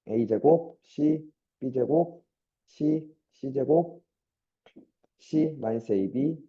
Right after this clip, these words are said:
C 마이너스 비씨, C 마이너스 씨에이. 되니? 자,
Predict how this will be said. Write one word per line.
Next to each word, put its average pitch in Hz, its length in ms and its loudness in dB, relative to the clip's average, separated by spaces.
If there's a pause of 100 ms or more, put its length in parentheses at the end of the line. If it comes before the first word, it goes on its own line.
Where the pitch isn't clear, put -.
C - 420 -6
마이너스 110 320 -8
비씨, 151 460 -2 (380)
C 151 340 -2
마이너스 107 300 -2
씨에이. 107 200 -2 (200)
되니? 117 220 -4 (1120)
자, 87 120 -12